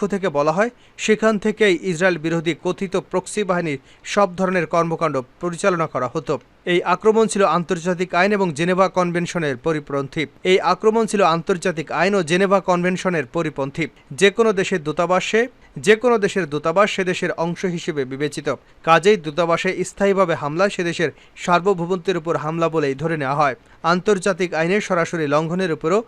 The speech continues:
ইসরায়েলের মিত্ররা, বিশেষ করে যুক্তরাষ্ট্র, যুক্তরাজ্য, ফ্রান্স সহ যে কোনো দেশ এ ঘটনার জন্য ইসরায়েলকে তেমনভাবেই দায়ী করেনি। যুক্তরাষ্ট্র ও যুক্তরাজ্য, ফ্রান্স, যারা ইসরায়েলকে বিমান প্রতিরক্ষা ব্যবস্থা আয়রন ডোম দিয়েছে এবং অত্যাধুনিক সমরাস্ত্র যোগান অব্যাহত রেখেছে,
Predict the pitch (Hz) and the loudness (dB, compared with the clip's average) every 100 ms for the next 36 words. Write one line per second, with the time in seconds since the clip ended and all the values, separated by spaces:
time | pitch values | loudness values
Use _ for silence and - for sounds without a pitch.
0 | - _ 196 160 185 151 139 139 175 165 | -8 _ -6 0 2 2 -2 -6 0 0
1 | 139 165 185 - 165 139 139 160 160 - | 0 -4 -4 -2 -4 -4 -8 -2 -2 0
2 | 202 175 135 151 147 147 196 - - - | -4 -4 -8 -4 -4 0 -4 -4 -18 2
3 | 180 190 196 - 180 156 139 170 190 208 | 4 4 0 -6 -4 -2 -2 -2 0 0
4 | 139 180 185 127 156 156 165 143 160 220 | 0 -2 -4 -6 -4 -2 -4 -2 -2 -2
5 | - - - 170 190 180 165 156 180 185 | -4 -20 -10 0 2 2 0 0 0 2
6 | 214 185 175 151 135 135 151 147 135 - | 0 0 -2 0 -2 0 0 0 -4 -10
7 | _ - 147 - 190 170 - 196 139 143 | _ -10 -10 -4 -2 0 0 0 -2 -6
8 | - 165 160 196 - 175 175 170 151 165 | -2 -2 0 -2 0 0 0 0 -2 -2
9 | 147 185 180 214 160 156 139 127 147 175 | -2 -2 0 -2 0 0 -2 -4 -2 -2
10 | - 165 147 156 - 220 220 _ _ 170 | -2 0 0 0 2 0 0 _ _ 2
11 | 196 208 190 151 139 147 190 180 160 160 | 4 4 2 0 0 0 -2 -4 -6 -2
12 | 180 165 165 127 _ _ - 170 196 190 | -2 0 -4 -6 _ _ -4 0 2 0
13 | - 147 156 170 165 156 170 190 180 139 | -2 -4 0 -2 -2 -6 -2 -2 0 -2
14 | 151 160 | -4 -2